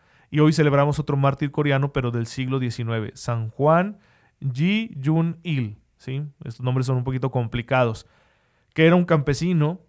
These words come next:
católico y era el catequista de su aldea. Y como tal lo identificaron los perseguidores y lo torturaron,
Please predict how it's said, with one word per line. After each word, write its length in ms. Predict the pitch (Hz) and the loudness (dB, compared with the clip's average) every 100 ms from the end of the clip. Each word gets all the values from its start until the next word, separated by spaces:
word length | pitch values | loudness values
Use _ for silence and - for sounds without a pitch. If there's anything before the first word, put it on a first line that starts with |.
| _ | _
católico 580 | - 123 165 160 151 151 | -10 2 4 4 2 0
y 80 | 143 | 0
era 80 | 160 | 0
el 80 | |
catequista 480 | 175 147 127 156 175 | -4 -6 -6 -6 -2
de 80 | 147 | -2
su 120 | - | 0
aldea. 420 | 123 127 196 151 - _ _ _ - | -2 -2 -4 -6 -12 _ _ _ -16
Y 80 | |
como 240 | 123 139 143 | -4 -2 4
tal 140 | 160 | 6
lo 80 | 165 | 6
identificaron 720 | 160 147 131 135 151 147 151 | 4 0 -4 0 2 4 4
los 120 | 143 | 0
perseguidores 840 | - 147 143 165 170 165 165 180 - | 0 -2 -2 -2 4 4 4 2 -4
y 180 | 147 139 | -6 -4
lo 220 | 151 143 | -2 -4
torturaron, 800 | 147 143 135 151 139 127 143 196 | -2 -6 -2 0 4 2 0 -6